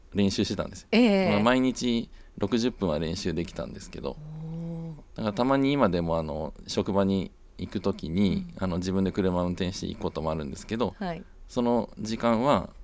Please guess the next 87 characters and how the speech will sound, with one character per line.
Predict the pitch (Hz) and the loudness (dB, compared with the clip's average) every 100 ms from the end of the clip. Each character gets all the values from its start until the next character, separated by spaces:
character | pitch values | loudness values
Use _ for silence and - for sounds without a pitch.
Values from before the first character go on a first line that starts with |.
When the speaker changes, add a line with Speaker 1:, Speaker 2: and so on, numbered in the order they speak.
| - | -6
Speaker 1:
な | 110 104 | -2 0
ん | |
か | 87 | 0
歌 | 85 95 | 0 0
っ | 90 | 2
ち | - | 0
ゃ | |
っ | 87 | 2
た | 92 | 0
り | 78 | 0
し | - | -6
て | |
ま | 90 - | -8 -4
す。 | 240 | -2
Speaker 2:
う | |
ん | |
う | 233 | 0
ん。 | 214 202 180 175 - - - - | 0 -4 -6 -10 -18 -20 -20 -10
き | 240 | -8
っ | |
と | - 285 | 0 4
今 | 254 | 4
聞 | 180 220 | 4 0
い | 208 | 2
て | 208 | 2
る | |
方 | 202 196 160 | 2 0 -2
も、 | 131 | -6
車 | - 233 233 | 2 6 8
運 | 226 | 8
転 | 233 226 | 6 6
し | 226 | 6
な | 208 | 6
が | 202 | 6
ら | 190 | 4
今 | 190 | 4
先 | 170 185 | 0 2
生 | 190 | 2
の | 156 | 0
お | |
話 | 147 139 - | -2 -2 -4
聞 | 160 | 0
い | |
て | 151 | 0
る | |
方 | 151 151 139 - - - | 0 -2 -2 -4 -10 -2
い | - | 2
ら | |
っ | 180 | 4
し | |
ゃ | 170 | 4
る | 160 | 4
と | 139 | 0
思 | |
う | 131 | -2
ん | |
で、 | 131 | -4
全 | 135 139 | -6 -10
国 | - - | -10 -12
の | |
中 | 131 - 107 | -12 -12 -14
で。 | - - | -14 -8
Speaker 1:
あ | 98 92 90 87 - | -4 -4 -4 -4 -2
ー、 | |
Speaker 2:
う | |
ん。 | |
Speaker 1:
車 | 156 147 170 | 2 4 4
の | |
中 | 175 98 | 4 2
ち | - | 2
ょ | 107 | 2
う | |
ど | 123 | 2
い | |
い | 107 | 0
で | 80 | -2
す | 76 | -6
よ | 85 | -2
ね。 | |
Speaker 2:
そ | 320 359 | 4 6
う | |
で | 214 | 4
す | 151 | 0
ね。 | 147 170 | -2 0
な | 262 | 2
ん | |
か | 202 | 2